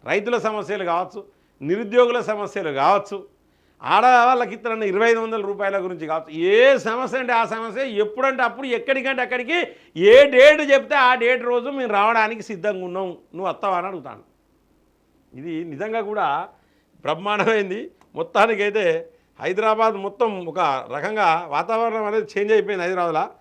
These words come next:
ఈ దెబ్బతోని. ఇగో అసెంబ్లీలోనైనా చర్చిద్దాం, లాస్ట్కి అసెంబ్లీ అయినా నయమే. ఎన్నో కాడ వీళ్ళు ఏంటంటే అన్ని రకాలుగా రెడీగా ఉన్నారు మిత్రులారా. "మేం ప్రజల సమక్షంలో తటస్థ వేదికపై చర్చిద్దామంటున్నామని"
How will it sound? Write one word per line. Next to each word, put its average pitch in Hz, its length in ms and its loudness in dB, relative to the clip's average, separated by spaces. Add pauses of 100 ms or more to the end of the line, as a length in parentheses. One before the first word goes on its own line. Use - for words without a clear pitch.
(220)
ఈ 151 60 -8
దెబ్బతోని. 151 500 -6 (840)
ఇగో 151 120 -4
అసెంబ్లీలోనైనా 262 840 0
చర్చిద్దాం, 240 640 2 (200)
లాస్ట్కి 214 360 -2
అసెంబ్లీ 240 300 -4
అయినా 240 160 -4
నయమే. 208 320 -6 (760)
ఎన్నో 262 360 0
కాడ 240 220 2 (720)
వీళ్ళు 202 160 -6
ఏంటంటే 269 320 -4
అన్ని 233 240 -6
రకాలుగా 262 400 -2
రెడీగా 226 280 -4
ఉన్నారు 240 200 -4
మిత్రులారా. 147 400 -10 (800)
"మేం 233 200 -2
ప్రజల 226 300 2
సమక్షంలో 262 480 -2
తటస్థ 240 320 -2
వేదికపై 262 460 2
చర్చిద్దామంటున్నామని" 247 1080 -2